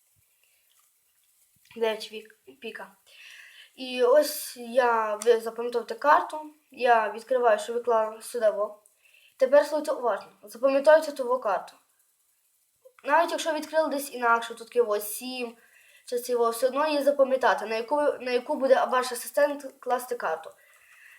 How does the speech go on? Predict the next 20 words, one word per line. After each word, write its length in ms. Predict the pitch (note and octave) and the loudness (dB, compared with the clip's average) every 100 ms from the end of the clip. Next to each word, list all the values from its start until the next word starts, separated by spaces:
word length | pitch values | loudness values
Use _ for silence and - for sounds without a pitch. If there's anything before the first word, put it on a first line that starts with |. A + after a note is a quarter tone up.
| B3 | -4
Вісім 300 | C#4 C#4+ A#3 | -4 -2 -4
черву, 360 | G#3 D#3 - | -2 -2 -4
так? 400 | - A#3 - - _ _ _ _ _ | 0 0 -2 -10 _ _ _ _ _
Вісім 340 | A#3+ A#3 G#3 G3+ | -12 -10 -8 -6
черву. 520 | G3 F#3+ F#3 C4+ - _ _ - - | -2 -2 -4 -8 -16 _ _ -20 -10
Він 140 | D#4 | -6
кладе 280 | D#4 C4+ C#4 | 2 4 6
на 120 | C4 | 2
вісім 260 | B3+ B3+ A#3 | -2 -6 -2
черву 300 | A#3+ G#3 G#3 | 2 2 0
цю 160 | B3 A#3 | -8 0
дев'ять 400 | G3+ F3 F3+ - | 0 0 -4 -14
піку. 260 | G#3+ - - _ B3 | -18 -18 -20 _ -2
Ви 140 | C4+ | 0
накриваєте. 640 | B3 B3+ G#3+ F#3 E3 - _ _ _ _ _ _ _ _ _ _ _ _ _ _ - - | 0 -2 -2 -2 -4 -8 _ _ _ _ _ _ _ _ _ _ _ _ _ _ -20 -16
І 80 | A#3+ | -6
потім 400 | B3 E4 D#4+ C4 | -2 0 0 -4
ви, 260 | C4 C4+ A#3+ | -2 0 2
ви 140 | C#4 | 2
шукаєте 640 | C#4+ C#4 C4+ C4+ C4 A#3+ | 0 2 4 4 4 -2